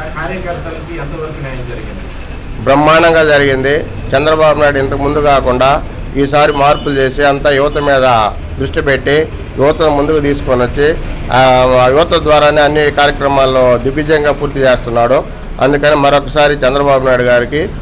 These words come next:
Speaker 2: లోకేష్ బాబుకి ధన్యవాదాలు తెలుపుకుంటున్నాం.
Speaker 1: సార్, ఇప్పుడు మీ నియోజకవర్గంలో మొదటిసారి కొత్త ఎమ్మెల్యే, మరి ఆయన కార్యకర్తలతోటి ఎలా కలుపుతున్నారు?
Speaker 2: మా ఉదయగిరి శాసనసభ్యులు కాకర్ల సురేష్ గారు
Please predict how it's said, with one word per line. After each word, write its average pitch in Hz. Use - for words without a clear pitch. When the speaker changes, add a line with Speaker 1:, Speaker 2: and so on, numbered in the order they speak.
Speaker 2:
లోకేష్ 139
బాబుకి 123
ధన్యవాదాలు 127
తెలుపుకుంటున్నాం. 92
Speaker 1:
సార్, -
ఇప్పుడు 160
మీ 165
నియోజకవర్గంలో 165
మొదటిసారి 151
కొత్త 143
ఎమ్మెల్యే, 131
మరి 139
ఆయన 143
కార్యకర్తలతోటి 143
ఎలా 139
కలుపుతున్నారు? 127
Speaker 2:
మా 143
ఉదయగిరి 160
శాసనసభ్యులు 143
కాకర్ల 143
సురేష్ 139
గారు 127